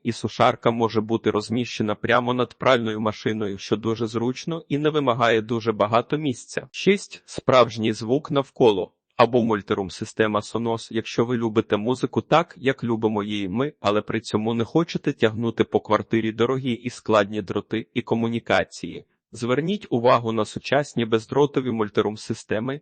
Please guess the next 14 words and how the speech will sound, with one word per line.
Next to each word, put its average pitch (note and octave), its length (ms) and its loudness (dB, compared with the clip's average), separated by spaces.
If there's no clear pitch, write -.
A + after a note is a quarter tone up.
наш A#2+ 200 2
фаворит — A#2 560 0
це, - 160 -4
звичайно, F2+ 680 -4
Єфі-система A2+ 880 -2
Sonos, G#2+ 520 -4
яка D3 280 2
поки - 380 0
не G#2+ 140 0
дуже A2 320 -4
широко G#2 480 0
відома G2 380 0
в - 140 -6
Україні, A2 640 -4